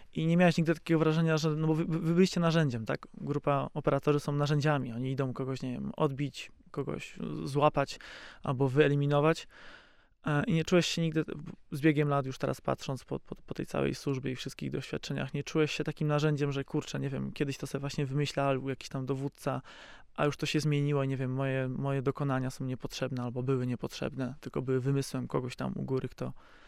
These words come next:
kto tak, nie wiem, patrzył na jakiś lepszy stołek albo jakieś opcje polityczne?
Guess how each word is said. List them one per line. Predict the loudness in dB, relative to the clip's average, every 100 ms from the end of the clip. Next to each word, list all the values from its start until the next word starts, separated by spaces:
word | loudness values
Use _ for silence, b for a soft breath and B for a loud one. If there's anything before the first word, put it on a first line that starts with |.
| b b -10
kto | -8
tak, | -2 -2 -2
nie | -6
wiem, | -4 -6 -8 -8
patrzył | -6 -4 -2
na | -4
jakiś | -4 -6 -6 -6
lepszy | -6 -4
stołek | -8 -6 -4 -4
albo | -6 -6 -6 -8 b b b -18
jakieś | -10 -8
opcje | -8 -6 -6
polityczne? | -6 -6 -6 -2 -2